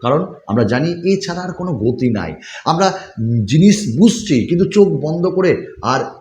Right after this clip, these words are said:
এগোতে পারছি না, ওই জায়গাতেই স্টাক হয়ে পড়ে আছে। আমি বলবো,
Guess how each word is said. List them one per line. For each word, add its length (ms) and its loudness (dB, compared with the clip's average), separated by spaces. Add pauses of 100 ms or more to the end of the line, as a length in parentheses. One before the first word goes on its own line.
এগোতে 360 0
পারছি 380 -4
না, 240 -8 (260)
ওই 160 2
জায়গাতেই 440 -4
স্টাক 360 -6 (200)
হয়ে 120 -6 (220)
পড়ে 140 -6
আছে। 260 -10 (120)
আমি 160 -2
বলবো, 300 2